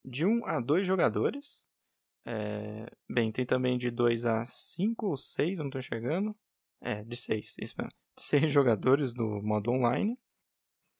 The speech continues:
É, vai usar no mínimo dezoito gigas aí no espaço do H D do Play quatro. O uso online é opcional e você precisa do DualShock quatro pra jogar. Beleza?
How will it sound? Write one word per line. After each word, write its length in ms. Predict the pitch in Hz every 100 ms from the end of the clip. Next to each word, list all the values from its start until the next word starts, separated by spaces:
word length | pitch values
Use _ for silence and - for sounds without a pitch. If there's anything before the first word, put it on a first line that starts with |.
| _ -
É, 160 | 113 107
vai 140 | 117
usar 220 | 113 117
no 100 | 113
mínimo 340 | 110 107 104 104
dezoito 360 | 107 117 -
gigas 340 | 107 110 110 107
aí 60 |
no 80 | 107
espaço 420 | 101 - 107 -
do 80 | 110
H 120 | 110
D 120 | 107
do 80 | 110
Play 220 | - 165
quatro. 480 | - 165 190 - - _ _ _ -
O 120 | 143
uso 180 | 139 120
online 440 | 110 104 101 -
é 100 | 156
opcional 640 | 165 - - 185 165 196 220 _ _ _
e 60 | 202
você 180 | 208 190
precisa 360 | 180 - 160
do 100 | 160
DualShock 400 | 151 151 151 -
quatro 260 | - 127 -
pra 140 | 131
jogar. 480 | 123 139 113 - - _ _ _ _
Beleza? 540 | 156 113 202 156 -